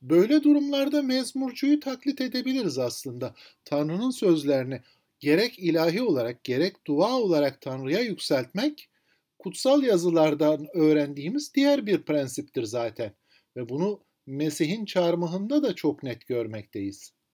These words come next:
Mesih İsa yeryüzündeki hizmeti boyunca Tanrı sözlerini alıp doğrudan bunu kullanaraktan bize uygun bir dua, uygun bir yaşam modeli, uygun bir dünya görüşü vermeye amaçlamıştır.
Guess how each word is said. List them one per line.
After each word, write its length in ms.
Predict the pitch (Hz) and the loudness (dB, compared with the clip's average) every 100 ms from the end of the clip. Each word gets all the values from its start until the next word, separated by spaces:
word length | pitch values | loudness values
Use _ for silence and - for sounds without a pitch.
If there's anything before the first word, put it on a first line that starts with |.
| _ _ _ _ | _ _ _ _
Mesih 480 | 120 156 - 285 294 | -8 -6 2 6 6
İsa 280 | 226 - 185 | 6 2 4
yeryüzündeki 840 | 175 233 285 269 247 220 214 208 | 4 2 0 -2 -6 -8 -6 -4
hizmeti 560 | 185 185 180 202 208 294 | -4 -4 -4 -6 -4 -2
boyunca 480 | 220 156 117 170 - _ _ - | 2 2 0 -6 -6 _ _ -18
Tanrı 380 | - 175 262 349 | -8 -4 0 2
sözlerini 760 | - 202 139 123 123 113 120 - | 6 6 6 2 0 -2 -8 -12
alıp 360 | - 131 247 - _ _ _ - | -8 -4 -6 -8 _ _ _ -4
doğrudan 640 | 160 175 208 220 277 269 | 0 0 0 -2 -2 -2
bunu 220 | 220 254 | -4 -6
kullanaraktan 1000 | - 214 202 208 285 277 139 - 180 277 _ _ _ _ _ | -8 -8 -6 -2 0 0 -2 -4 -8 -8 _ _ _ _ _
bize 500 | 139 147 156 226 269 _ _ _ _ - | -8 -4 0 0 -2 _ _ _ _ 0
uygun 460 | 151 160 269 302 | 0 2 0 2
bir 240 | 254 233 185 | 2 0 -2
dua, 420 | 190 202 269 294 | 0 0 0 -4
uygun 460 | 202 175 175 262 269 | -2 -2 -2 -4 -2
bir 100 | 254 | -2
yaşam 520 | 202 175 160 233 240 | 0 0 0 -6 -6
modeli, 400 | 208 165 143 135 | -4 -2 0 0
uygun 520 | 147 151 160 240 277 | 2 2 0 -4 -4
bir 200 | 247 196 _ _ _ - | -4 -4 _ _ _ -14
dünya 420 | 131 160 165 208 247 | -6 -2 0 0 0
görüşü 600 | 180 156 135 - 135 - _ - | 2 2 2 -2 -2 -4 _ -4
vermeye 480 | 127 131 131 135 135 | 0 0 -2 -4 -4
amaçlamıştır. 1080 | 131 123 120 - 113 110 - - 101 - | -4 -6 -8 -10 -12 -12 -12 -12 -16 -18